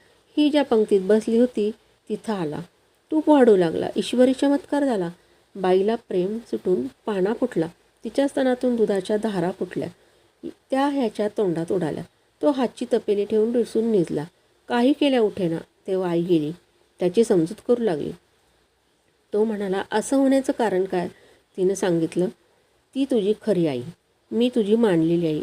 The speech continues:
असं सांगून सर्व हकीकत सांगितली. नंतर भोजनाचा समारंभ झाला. पुढं त्यानं आपल्या आईबापास राजवाड्यानजीक मोठा वाडा बांधून देऊन तो सुद्धा आपण, त्यासुद्धा आपण राज्य करू लागला.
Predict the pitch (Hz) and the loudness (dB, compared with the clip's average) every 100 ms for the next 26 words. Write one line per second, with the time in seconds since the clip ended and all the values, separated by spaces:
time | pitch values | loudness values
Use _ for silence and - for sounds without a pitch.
0 | - 190 - 254 240 208 190 208 - 240 | -4 -4 -2 0 2 2 0 0 2 2
1 | 240 214 _ - 214 - 208 165 160 160 | 2 -4 _ -8 -8 -2 0 0 -2 -4
2 | 180 _ _ _ 233 233 254 247 233 220 | -6 _ _ _ -2 2 2 2 2 2
3 | 202 190 190 233 226 196 170 165 185 185 | 0 0 -2 -2 -2 0 0 0 -2 -4
4 | 185 - 175 _ _ _ _ - 269 240 | -4 -6 -10 _ _ _ _ -4 2 2
5 | 240 214 220 - - 220 - 208 208 185 | 2 0 0 -4 -6 -6 0 2 2 0
6 | 190 190 - 196 190 190 190 190 185 220 | -4 -8 -6 -4 0 0 2 2 2 0
7 | 220 233 185 185 190 185 165 185 202 180 | -2 -6 -6 -4 -2 2 2 2 2 2
8 | 175 180 170 220 - _ _ _ _ 247 | 2 4 2 0 -8 _ _ _ _ -2
9 | 247 190 202 - 190 190 196 233 _ _ | 0 0 0 0 -6 -4 -6 -6 _ _
10 | _ _ _ _ _ _ 220 240 185 190 | _ _ _ _ _ _ -6 -4 -2 -2
11 | - 180 196 175 147 165 - 165 180 - | -2 -2 -2 -2 -2 -4 -2 -4 -4 -8
12 | - | -10